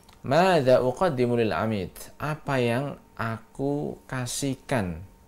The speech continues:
Ya, jadi mungkin ini yang tanya ini minta keterangan gitu ya. Apa yang aku kasihkan? Biasanya kan,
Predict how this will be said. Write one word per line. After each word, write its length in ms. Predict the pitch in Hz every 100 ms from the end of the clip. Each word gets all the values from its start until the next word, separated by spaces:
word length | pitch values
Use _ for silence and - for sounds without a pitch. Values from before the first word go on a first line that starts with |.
| _ - _ - - - - _ _ -
Ya, 320 | - 95 107 -
jadi 200 | - 110
mungkin 240 | 117 117
ini 440 | 120 127 127 - - - - - - - - - - 185 - - _ -
yang 160 | 101 101
tanya 320 | 110 110 104
ini 480 | 107 120 131 123 -
minta 300 | 113 110 95
keterangan 480 | 82 107 107 113 104
gitu 240 | 95 87
ya. 80 | 87
Apa 300 | 131 131 147
yang 80 | 127
aku 240 | 123 135
kasihkan? 480 | 131 135 151 - 107
Biasanya 260 | 104 101
kan, 100 | 135